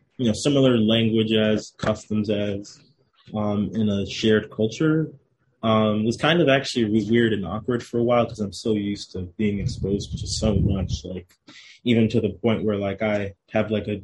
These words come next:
really good, decent handle on Spanish because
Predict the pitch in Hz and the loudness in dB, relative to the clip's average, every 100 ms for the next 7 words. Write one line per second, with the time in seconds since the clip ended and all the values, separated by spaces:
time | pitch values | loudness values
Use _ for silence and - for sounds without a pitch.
0 | - 117 110 101 107 104 98 104 - 98 | 0 2 2 0 -2 -2 -2 -4 -6 -8
1 | 104 101 98 95 95 92 107 101 95 - | -6 -4 -4 -4 -6 -8 -6 -4 -6 -8
2 | - - 95 92 - | -14 -8 -6 -8 -12